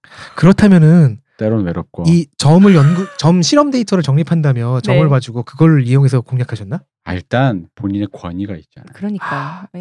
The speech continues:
Speaker 3: 이
Speaker 1: 권위에다가.
Speaker 3: 융이라는
Speaker 2: 어.
Speaker 3: 이름이 있잖아요.
Speaker 2: 거기 권위에다가 이 사람이 또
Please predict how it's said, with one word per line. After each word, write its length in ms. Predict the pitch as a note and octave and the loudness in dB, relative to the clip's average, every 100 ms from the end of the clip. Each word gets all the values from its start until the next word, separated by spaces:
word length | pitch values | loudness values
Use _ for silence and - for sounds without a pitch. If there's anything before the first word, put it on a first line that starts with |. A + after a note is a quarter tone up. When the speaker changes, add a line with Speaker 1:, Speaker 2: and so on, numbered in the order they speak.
| F3+ | -10
Speaker 3:
이 40 | |
Speaker 1:
권위에다가. 480 | E3 D3 D3 C#3+ D#3 | -2 0 0 -2 -2
Speaker 3:
융이라는 420 | G3 B3 A3+ G3 | -2 0 -2 -2
Speaker 2:
어. 20 | D#3+ | -4
Speaker 3:
이름이 240 | G3 G3 | -6 -8
있잖아요. 520 | C#3 D3 D#3 D3 D#3+ E3 | -12 -14 -14 -14 -14 -10
Speaker 2:
거기 220 | G#2+ A2 | -6 -6
권위에다가 840 | - G2 G#2+ A2 G2 F#2+ G#2 G2+ F#2 _ _ | -4 -4 -2 -4 -6 -6 -6 -6 -10 _ _
이 60 | - | -6
사람이 240 | C3 C#3 | 0 0
또 80 | C3 | -2